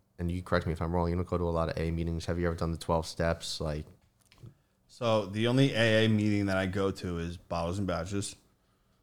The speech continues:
Speaker 2: Uh, I've never been to an in-person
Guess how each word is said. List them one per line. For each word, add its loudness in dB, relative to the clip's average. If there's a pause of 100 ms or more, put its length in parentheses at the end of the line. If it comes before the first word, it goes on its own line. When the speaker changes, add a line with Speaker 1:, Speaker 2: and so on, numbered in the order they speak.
(200)
Speaker 2:
Uh, -4
I've 2
never 4
been 0
to -2
an -2
in-person -2